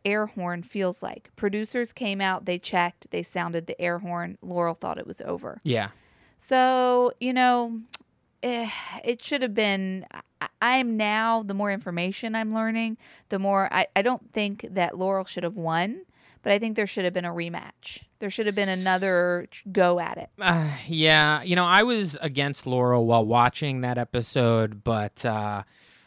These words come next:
Speaker 2: when I started seeing her interview, her kind of next day Instagrams and stuff, I started to see what she meant when she explained it.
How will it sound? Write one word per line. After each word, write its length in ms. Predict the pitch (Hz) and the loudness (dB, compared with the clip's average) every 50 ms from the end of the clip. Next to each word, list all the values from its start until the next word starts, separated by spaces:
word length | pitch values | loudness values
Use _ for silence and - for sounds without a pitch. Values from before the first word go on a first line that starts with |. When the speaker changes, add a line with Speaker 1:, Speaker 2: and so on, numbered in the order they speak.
| _ - | _ -8
Speaker 2:
when 140 | 135 131 135 | -4 -2 -2
I 60 | 135 | -2
started 360 | - - 175 151 143 139 - | 0 0 0 0 0 0 -2
seeing 540 | - - 165 156 147 143 143 139 135 131 135 | -6 -6 -4 -2 -2 -2 -2 -2 -4 -6 -8
her 340 | 131 - 151 139 135 123 98 | -6 -4 -4 -4 -2 -4 -4
interview, 720 | 147 143 147 147 131 123 131 131 131 131 131 131 135 - | -4 -2 0 0 -2 0 0 0 0 0 0 0 -2 -4
her 600 | - 139 143 139 135 131 127 127 131 127 107 - _ | -4 -2 0 0 2 0 0 0 -2 -4 -8 -12 _
kind 180 | - 143 143 139 | -8 -6 -6 -6
of 180 | 127 120 113 | -6 -8 -6
next 440 | 123 127 131 120 - - - 123 113 | -2 -2 -2 -2 -4 -8 -14 -8 -6
day 520 | 120 117 120 117 117 117 117 117 120 120 - 123 | -4 -2 -2 -2 -2 -4 -4 -6 -8 -8 -8 -10
Instagrams 720 | 120 - - - 147 127 131 135 131 131 131 131 120 123 | -10 -10 -8 -10 -6 -4 -4 -4 -2 -4 -4 -6 -6 -8
and 100 | 135 123 | -8 -8
stuff, 440 | - - - 139 135 135 - - 139 | -6 0 2 2 2 2 0 0 -4
I 80 | 127 | -4
started 340 | - - - 135 123 117 113 | -4 -2 -2 -2 0 -2 -4
to 60 | 110 | -6
see 280 | - - - 131 127 127 | -8 -8 -4 -2 0 2
what 200 | 123 131 127 - | 2 2 0 -2
she 120 | - - | -4 -4
meant 300 | 120 120 160 208 233 214 - - | 0 2 4 4 4 2 0 -6
when 100 | 127 117 | -6 -6
she 140 | - - | -6 -8
explained 480 | 107 - - - 165 175 190 202 202 202 | -10 -10 -6 -4 -2 0 0 0 0 0
it. 180 | 208 202 185 | 0 0 0